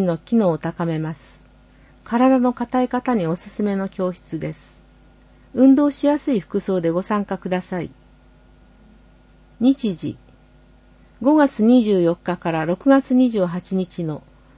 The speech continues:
毎週木曜全六回、十時から十一時三十分。会場、高齢者生きがい会館。定員二十人。講師、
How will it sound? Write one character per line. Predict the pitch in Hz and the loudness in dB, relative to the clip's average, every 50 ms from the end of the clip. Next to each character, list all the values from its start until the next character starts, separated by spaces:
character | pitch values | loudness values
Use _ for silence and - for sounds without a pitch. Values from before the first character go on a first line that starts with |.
| _ - | _ -2
毎 | 208 220 254 277 | 2 4 4 4
週 | 269 - - 254 247 | 2 0 0 2 2
木 | 233 220 220 - - - 240 | 2 2 0 -2 -4 -4 -2
曜 | 233 202 156 - - - _ _ | 0 0 -2 -4 -8 -12 _ _
全 | - 226 254 254 220 175 | 0 2 4 4 4 2
六 | 156 160 - _ | 0 -4 -6 _
回、 | _ - 160 143 - - _ _ _ _ _ _ _ _ _ _ - - _ 214 | _ -8 -6 -6 -8 -12 _ _ _ _ _ _ _ _ _ _ -20 -12 _ -2
十 | 214 277 311 285 | 2 2 2 4
時 | 220 208 | 2 0
か | 202 - 180 165 | -2 -2 -2 0
ら | 156 151 | 0 0
十 | 165 208 226 | 0 0 0
一 | 247 233 - 269 | 0 0 -2 -4
時 | 247 202 - | -4 -4 -4
三 | - 214 196 196 180 | -4 -2 -2 -2 -2
十 | 185 180 - | -4 -6 -8
分。 | _ _ - 135 127 156 - - - - _ _ _ _ _ _ _ _ _ _ _ _ _ _ _ _ _ _ _ _ _ _ _ _ _ _ _ _ _ _ _ - _ _ | _ _ -8 -8 -8 -8 -10 -16 -20 -20 _ _ _ _ _ _ _ _ _ _ _ _ _ _ _ _ _ _ _ _ _ _ _ _ _ _ _ _ _ _ _ -20 _ _
会 | - 220 240 240 247 214 | -2 0 2 4 4 2
場、 | 202 220 214 202 196 185 - - - _ - - _ _ _ | 2 0 0 0 0 -2 -4 -8 -14 _ -20 -20 _ _ _
高 | - 262 277 294 302 | 2 4 4 6 6
齢 | 294 277 247 | 6 4 4
者 | - - 180 | 4 0 -2
生 | 160 175 | -2 -2
き | 175 - 247 | -2 2 2
が | 254 254 254 | 4 4 4
い | 254 | 2
会 | - - 247 226 202 | 0 -2 -2 -2 -2
館。 | - - 147 135 127 123 131 - - _ _ _ _ _ _ _ _ - _ _ _ _ _ _ - _ _ _ | -4 -8 -8 -8 -8 -10 -14 -18 -20 _ _ _ _ _ _ _ _ -20 _ _ _ _ _ _ -20 _ _ _
定 | - 247 254 247 247 | 4 4 6 6 6
員 | 233 226 214 208 202 202 - - _ _ _ - | 4 2 0 -2 -4 -6 -8 -14 _ _ _ 0
二 | 202 220 226 214 | 4 4 4 4
十 | 240 269 254 | 4 2 2
人。 | 214 165 151 135 - - - - - _ _ _ _ _ _ _ _ _ _ _ _ _ _ _ _ _ _ _ _ _ _ _ _ _ _ _ | 2 2 -2 -4 -6 -8 -14 -20 -20 _ _ _ _ _ _ _ _ _ _ _ _ _ _ _ _ _ _ _ _ _ _ _ _ _ _ _
講 | - 294 294 262 | 0 2 4 4
師、 | 202 - - - 147 123 | 2 0 -6 -8 -8 -10